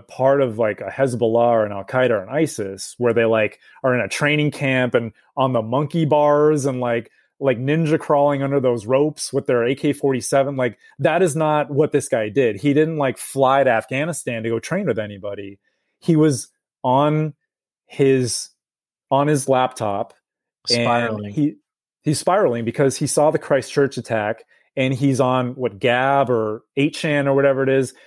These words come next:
Speaker 1: talking to all these people who are all trying to one up each other as far as explaining how bad the poor immigrant liberals are and what they're willing to do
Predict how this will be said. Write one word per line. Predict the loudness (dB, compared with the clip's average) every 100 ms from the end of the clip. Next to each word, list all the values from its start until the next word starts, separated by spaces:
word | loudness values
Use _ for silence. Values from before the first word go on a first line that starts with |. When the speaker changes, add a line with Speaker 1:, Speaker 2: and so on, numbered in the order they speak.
| _ -2
Speaker 1:
talking | 0 0 0
to |
all | 2 2
these | 0 -4
people | -8 -4 0 0 0
who | 0 2 2
are | 0 0
all | 2 2
trying | 0 0
to | 2
one | 2 2
up | 2 0
each | -2 0
other | -2 0 -2 -4 _ _ _ _
as | -4 0
far | 2
as | 2
explaining | 0 -6 -2 0 0 -2
how | 0 0
bad | 2 2 2 2 0 -6 _ _
the | -6
poor | -4 2 4 4 2 2 0 -2
immigrant | -2 0 0 0
liberals | 0 0 -2 -2
are | -2 -2 -4 -8 _ -4
and | -2 2
what | 0 2
they're | 2 2
willing | 2 2 0 -6
to | -6
do | 0 2 2 0 -4